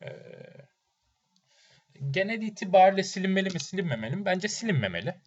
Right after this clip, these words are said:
Doğru olan silinmemesi. Çünkü outlier olması demek bu kişinin, e, veriden çıkartılması bence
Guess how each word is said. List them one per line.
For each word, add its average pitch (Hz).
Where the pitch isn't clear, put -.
Doğru 127
olan 104
silinmemesi. 120
Çünkü 135
outlier 135
olması 127
demek 120
bu 139
kişinin, 123
e, -
veriden 123
çıkartılması 110
bence 120